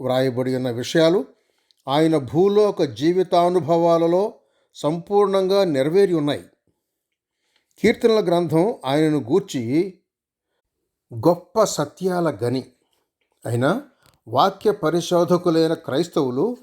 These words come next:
కీర్తనల గ్రంథంలో ఆయనను గూర్చి కనుగొన్నది కొంచెం మాత్రమే. ఈ విషయాన్ని మనసులో ఉంచుకొని కీర్తనలు చదవండి. మన ప్రభువు ఈ లోకంలో ఉన్నప్పుడు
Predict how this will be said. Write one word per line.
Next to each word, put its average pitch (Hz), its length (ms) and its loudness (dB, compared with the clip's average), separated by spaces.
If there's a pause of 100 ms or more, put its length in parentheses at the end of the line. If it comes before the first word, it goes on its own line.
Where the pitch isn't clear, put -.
(420)
కీర్తనల 202 500 2
గ్రంథంలో 160 800 0 (300)
ఆయనను 156 360 0
గూర్చి 170 460 -2
కనుగొన్నది 160 800 0 (120)
కొంచెం 131 440 -8
మాత్రమే. 147 560 -6 (600)
ఈ 156 160 6
విషయాన్ని 180 540 2
మనసులో 147 440 -2
ఉంచుకొని 143 560 -2
కీర్తనలు 151 460 -4
చదవండి. 117 480 -6 (720)
మన 165 160 4
ప్రభువు 170 420 -2
ఈ 214 180 0
లోకంలో 185 500 2
ఉన్నప్పుడు 160 680 -4